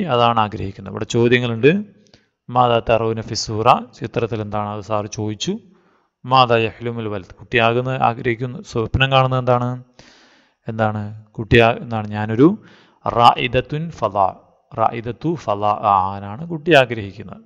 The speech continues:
അവന് സ്വപ്നം കാണുന്നത്. അയിന യറൂഹുൽ ഫല-, വലത്, കുട്ടി എങ്ങോട്ടാണ് പോയിരിക്കുന്നത്? യറൂഹുൽ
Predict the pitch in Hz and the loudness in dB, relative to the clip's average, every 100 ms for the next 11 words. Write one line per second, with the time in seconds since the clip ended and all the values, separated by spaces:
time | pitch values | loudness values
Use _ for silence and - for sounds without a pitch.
0 | - 113 117 135 135 123 107 92 87 - | -12 -10 -2 0 0 -4 -6 -8 -12 -20
1 | _ _ - - _ _ - 107 131 139 | _ _ -20 -20 _ _ 2 4 6 6
2 | 131 139 135 143 - 127 131 131 131 135 | 6 4 2 2 4 4 4 4 4 4
3 | - - 110 156 123 131 135 135 135 123 | 0 -14 0 2 2 0 -2 -2 -2 -2
4 | 123 127 123 131 135 135 135 135 - _ | 0 0 -2 -6 -2 0 -2 -6 -20 _
5 | _ _ _ 117 123 151 - 101 | _ _ _ -4 -2 -2 -4 -8